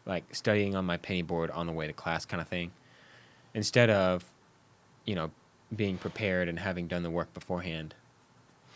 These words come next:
And if I had known that if I had taken control of one part of my life, I could have, I could have done better with that kind of stuff. Would have been good. I think my brother actually watched a YouTube video once in middle school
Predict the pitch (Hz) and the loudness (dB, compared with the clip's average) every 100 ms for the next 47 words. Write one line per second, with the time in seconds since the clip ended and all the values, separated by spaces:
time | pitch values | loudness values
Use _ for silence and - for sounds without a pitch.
0 | - - - - - 104 95 - 101 101 | -20 -20 -20 -20 -14 -6 -4 0 2 2
1 | 92 92 90 90 87 - - _ _ 92 | 2 2 2 0 -4 -12 -20 _ _ -20
2 | 92 107 90 92 - 95 95 87 80 - | -8 -4 -4 -4 -2 -2 0 -2 -4 -4
3 | 98 92 87 - 87 92 85 80 92 90 | -4 -4 -6 -6 -4 -2 0 0 -2 -4
4 | 95 82 80 80 78 78 - - _ 90 | -2 -4 -4 -4 -4 -6 -8 -18 _ -8
5 | 90 98 87 76 - - 90 90 80 85 | -4 -2 -4 -6 -14 -12 -8 -6 -6 -4
6 | 82 76 80 78 76 - 69 - - 85 | -4 -4 -4 -4 -8 -8 -10 -12 -14 -14
7 | - - 55 - 55 - - - - - | -12 -10 -12 -12 -16 -16 -16 -14 -16 -18
8 | - - - - - - - - - - | -20 -20 -20 -20 -20 -20 -20 -20 -20 -20
9 | - _ - 113 - 143 113 104 95 110 | -20 _ -12 -6 0 0 4 4 8 8
10 | 113 95 92 - 104 95 90 95 92 - | 8 6 4 2 -2 -2 0 0 0 -2
11 | 90 101 - 95 85 85 85 82 80 85 | -2 -4 -2 -4 -2 -2 -2 -2 -2 -4
12 | 82 - - 87 85 92 98 - - 78 | -4 -6 -8 -6 -4 0 0 -2 -6 -8
13 | 87 | -8